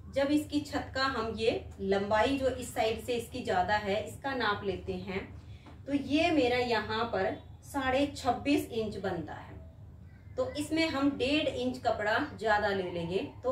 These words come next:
आप अपने जो है कूलर या washing machine का इस तरह से नाप लीजिए,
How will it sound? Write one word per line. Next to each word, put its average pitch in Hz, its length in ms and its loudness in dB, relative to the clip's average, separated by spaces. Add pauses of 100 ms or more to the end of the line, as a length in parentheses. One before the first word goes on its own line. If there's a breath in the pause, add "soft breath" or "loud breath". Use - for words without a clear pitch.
(160)
आप 247 360 -2
अपने 247 300 -4 (400)
जो 220 180 -4
है 233 140 4
कूलर 240 380 -2
या 233 180 4
washing 220 380 -2
machine 220 300 -2
का 226 60 -2
इस 220 160 -2
तरह 220 160 -2
से 220 220 -2
नाप 180 320 0
लीजिए, 180 420 -4